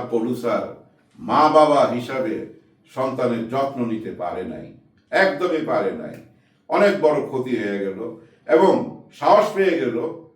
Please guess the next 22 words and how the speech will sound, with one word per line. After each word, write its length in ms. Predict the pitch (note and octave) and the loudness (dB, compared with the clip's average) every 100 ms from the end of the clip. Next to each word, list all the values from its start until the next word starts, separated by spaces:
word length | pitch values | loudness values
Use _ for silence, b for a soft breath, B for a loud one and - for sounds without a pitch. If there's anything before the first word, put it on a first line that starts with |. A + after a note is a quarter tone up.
| _ _ - | _ _ 4
ওইসব 400 | A#3+ G3+ A#3 - - - - | 4 6 4 4 -4 -12 -2
কুচক্রী 540 | F#3+ F#3 E3 - A2+ - - b b B2 C3 | 0 0 -4 -6 -10 -12 -18 b b _ -6
যারা 220 | C#3 - A#2+ | -2 0 -2
এসব 200 | A#2 A#2+ - | -4 -12 -8
পাইরেসি 480 | A#2+ B2 A#2+ - B2 G2+ | -2 -2 -2 -6 -12 -12
করে। 220 | F#2 E2 - - _ _ _ - | -12 -12 -16 -20 _ _ _ -6
কোত্থেকে 440 | G#3 G#3+ G3+ G3+ G3+ E3 | -2 0 2 4 2 2
পাইরেসি 440 | E3 E3 E3 E3 E3+ | 4 4 4 2 2
হয়েছে 280 | D#3+ D#3 C3 - - _ _ _ - | 0 -2 -6 -6 -12 _ _ _ -6
এটা 180 | D3+ D#3+ | 0 4
এই 80 | E3 D#3+ | 4 4
পর্যন্ত 300 | D#3 C#3+ B2 A#2 | 0 -2 -6 -6
কিন্তু 240 | A2 G#2+ G2 | -6 -6 -10
কেউ 120 | A#2 A2 C#3+ | -8 -4 2
তদন্ত 320 | D#3+ F3 D3+ D3+ | 2 2 -4 -2
করেও 220 | B2 C3 C3 | 0 0 0
বলতেছে 420 | B2+ A#2 A2 G#2+ G2 | -2 -4 -8 -8 -10
না, 60 | F2+ - | -10 -4
দায়িত্ব 280 | - - D3+ D#3 B2 | -2 -2 -4 -8 -8
কিন্তু 220 | - A#2+ G#2+ B B B | -6 -6 -6 B B B
প্রোডিউসারের 600 | D3 D3+ E3+ D#3+ D3+ B2+ A#2 | 0 2 4 4 2 2 -2
এবং 120 | A#2+ | -2